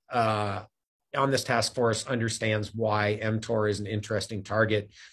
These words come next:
in the context of geroscience. So, um,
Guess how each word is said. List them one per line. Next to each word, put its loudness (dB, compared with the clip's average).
in -2
the -2
context 2
of -4
geroscience. 0
So, 4
um, 0